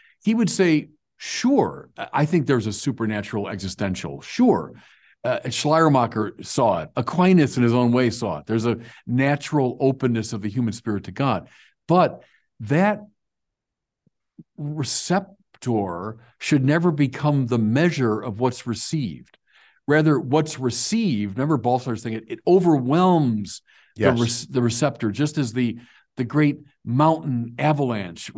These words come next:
Speaker 1: <laughs> would overwhelm anything that was designed to receive it. And, and so there's the primacy of grace, the, the asymmetrical relationship between nature and grace. Eh, that's a, a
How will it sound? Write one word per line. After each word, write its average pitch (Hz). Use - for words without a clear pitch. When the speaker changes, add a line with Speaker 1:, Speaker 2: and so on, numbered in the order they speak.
Speaker 1:
<laughs> -
would 135
overwhelm 147
anything 151
that 127
was 123
designed 127
to 123
receive 110
it. -
And, 156
and 175
so 160
there's 190
the 160
primacy 180
of 107
grace, 104
the, 156
the 151
asymmetrical 160
relationship 123
between 131
nature 110
and 92
grace. 92
Eh, -
that's 202
a, 196
a 151